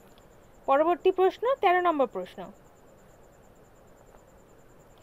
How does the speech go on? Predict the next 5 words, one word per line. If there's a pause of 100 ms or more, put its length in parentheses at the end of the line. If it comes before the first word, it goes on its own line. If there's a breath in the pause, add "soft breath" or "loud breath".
(420 soft breath)
মৃত্তিকার
বর্ণ
কিসের
উপর
নির্ভরশীল?